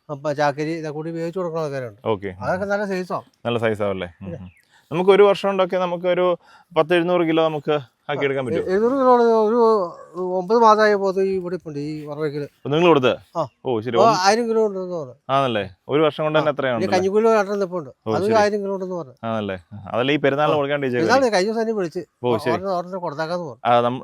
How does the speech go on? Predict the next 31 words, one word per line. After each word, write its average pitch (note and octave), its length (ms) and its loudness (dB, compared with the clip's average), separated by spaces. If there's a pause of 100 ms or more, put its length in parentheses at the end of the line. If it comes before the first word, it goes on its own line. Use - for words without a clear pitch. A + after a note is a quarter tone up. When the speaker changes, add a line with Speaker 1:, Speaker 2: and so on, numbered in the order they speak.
Speaker 2:
നം-, C3+ 160 -4
കഴിഞ്ഞ E3 180 2
വർഷം F3 180 2
വാങ്ങിച്ചോണ്ട് D#3 260 2
പോയാ? C#3+ 200 4
Speaker 1:
ആ, E3+ 120 -2
കഴിഞ്ഞ G3+ 200 -2
വർഷം F#3+ 140 -6
വാങ്ങിച്ചു B2 220 -12
പോയി. G#2 120 -20
Speaker 2:
കഴിഞ്ഞ C#3 160 -2
വർഷം D3+ 180 -6
വാങ്ങിച്ചോണ്ട് C#3+ 320 -4
പോയത്? C#3+ 380 -6
Speaker 1:
ഈ - 20 -10
അറിയാൻ D#3 280 -6
പാടുന്ന G3+ 220 -4
ആൾക്കാർ F#3 240 -4
എന്നാ E3+ 200 -8
തീറ്റ E3+ 180 -12
കൊടുത്താലും D#3+ 400 -10 (420)
അത് C3+ 280 -18
ശരിയാവില്ല. C3 420 -16 (240)
Speaker 2:
ഈ C#3 80 0
വളർത്താൻ C#3 400 4
അറിയാത്തവരാണ് E3 520 2
അപ്പൊ D3+ 200 -2
പോത്ത് C#3+ 340 -2
നഷ്ടമെന്ന് C3+ 340 -2
പറയുന്നത്. G#2 260 -6
Speaker 1:
ആ, A#2 100 -12